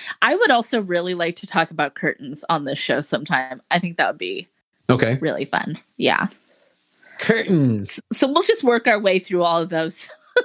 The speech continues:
Speaker 2: We'll make
Speaker 1: those
Speaker 2: our way through.
Speaker 1: Canadian <laughs> horror films.
Speaker 2: The
Speaker 1: Um,
Speaker 2: funny thing about the Canadian horror films is also they kinda, they're, they're kinda like, um, the Giallo films, and that
Speaker 1: Mm-hmm.
Speaker 2: there, there's always, like, the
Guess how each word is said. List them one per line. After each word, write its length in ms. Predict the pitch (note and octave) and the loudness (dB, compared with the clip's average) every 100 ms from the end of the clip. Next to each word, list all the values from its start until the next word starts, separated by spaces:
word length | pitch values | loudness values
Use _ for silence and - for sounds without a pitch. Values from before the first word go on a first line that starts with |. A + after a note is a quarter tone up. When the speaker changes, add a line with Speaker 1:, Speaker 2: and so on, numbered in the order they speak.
| B2 | 4
Speaker 2:
We'll 140 | G3 | 4
make 160 | F3+ E3+ | 4 4
Speaker 1:
those 40 | D3 | 4
Speaker 2:
our 40 | |
way 180 | C3+ B2 | 4 4
through. 280 | C3+ B2+ G#2 | 4 4 2
Speaker 1:
Canadian 280 | F#2+ - - C#3 - D3 | -2 -6 -8 -8 -8 -8
<laughs> 380 | - C#4 - - | -6 -8 -8 -2
horror 200 | F#3 E3+ | 0 0
films. 360 | D#3+ D#3 F3 - | 0 -2 -6 -2
Speaker 2:
The 200 | G#3+ G3 | 2 4
Speaker 1:
Um, 60 | F3+ | 4
Speaker 2:
funny 180 | A#3 | 4
thing 120 | C4 A#3+ | 4 4
about 200 | G3+ G3 | 4 2
the 60 | |
Canadian 340 | - D#3+ E3+ D#3 | 2 4 4 4
horror 280 | B2 B2+ | 4 4
films 380 | C3+ D#3 D3+ D3 | 2 2 2 0
is 80 | C3 | 0
also 400 | B2 C#3 C3+ D3 | 2 2 0 -4
they 160 | C3+ C3+ | -2 -2
kinda, 340 | D3 D#3+ D#3 | -2 -2 -4
they're, 220 | B2+ C3+ B2 | -4 -6 -2
they're 180 | C3+ C3+ - | 0 0 0
kinda 200 | - F3+ | -2 0
like, 340 | A#3+ E3+ C3+ - | 2 2 2 -2
um, 380 | A#2+ A2+ G#2 F#2+ _ _ - | -4 -4 -8 -18 _ _ -2
the 80 | A2+ | 0
Giallo 400 | G#2+ G2+ B2 D3+ | 0 2 4 4
films, 440 | F#3 F#3+ A3 A#3 _ _ _ | 2 2 2 0 _ _ _
and 160 | B2+ B2+ | 0 4
that 160 | C3 | 4
Speaker 1:
Mm-hmm. 140 | - C3+ | 4 2
Speaker 2:
there, 80 | |
there's 260 | C#3 C#3 B2+ | 2 2 4
always, 380 | C3 C#3 C#3+ A#2+ | 4 4 2 2
like, 260 | B2+ B2+ - | 2 2 2
the 300 | A#2+ A2+ | 2 2